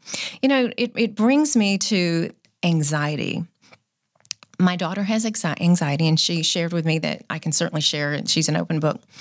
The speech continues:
She is, um, basically diagnosed anxi-, anxiety behavioral disorder. Um, that's what it's called.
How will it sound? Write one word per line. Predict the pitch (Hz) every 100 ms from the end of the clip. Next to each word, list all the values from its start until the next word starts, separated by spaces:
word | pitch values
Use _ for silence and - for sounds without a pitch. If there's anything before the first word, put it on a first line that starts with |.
| - - -
She | - - 214 240
is, | - 180 175 170 -
um, | 180 165 165 160 156
basically | - 165 175 220 190 151 151 151
diagnosed | 156 156 151 160 156 170 - - - - - -
anxi-, | 185 170 151 143 120 165 170 - -
anxiety | 165 170 160 170 170 165 160 - -
behavioral | 165 160 170 170 160 165 160
disorder. | 156 135 151 - - - 170 - - - -
Um, | - 175 160 123
that's | 143 135
what | -
it's | -
called. | - 127 -